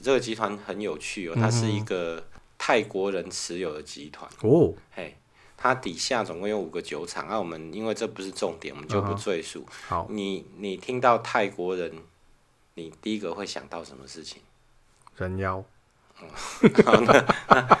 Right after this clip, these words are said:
Speaker 1: 好，我可以保证这个集团的持有者不是哈。哦，
Speaker 2: <laughs> 不是。
Speaker 1: 我都
Speaker 2: 啊，你是说饮料吗？
Speaker 1: 没有，没有，就，就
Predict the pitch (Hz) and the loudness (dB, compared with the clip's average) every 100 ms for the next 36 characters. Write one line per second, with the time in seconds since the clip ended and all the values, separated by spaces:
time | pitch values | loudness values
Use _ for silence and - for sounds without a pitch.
0 | - - 92 98 131 143 131 95 131 120 | 2 0 4 8 10 10 8 4 6 4
1 | 120 120 110 104 107 104 101 95 87 95 | 4 4 4 2 0 0 2 2 4 4
2 | 104 101 87 98 95 - 110 87 92 - | 4 2 0 0 2 2 2 0 0 -2
3 | - - - - - 170 160 180 170 139 | -12 -14 -10 -4 8 12 12 12 10 8
4 | - 123 117 143 143 143 127 135 202 196 | 8 8 12 12 12 12 12 10 10 12
5 | 185 208 107 104 143 127 110 101 98 113 | 10 10 2 4 6 6 4 -2 -4 -10
6 | - _ - 147 165 147 147 165 - 190 | -20 _ -4 4 6 6 6 4 2 0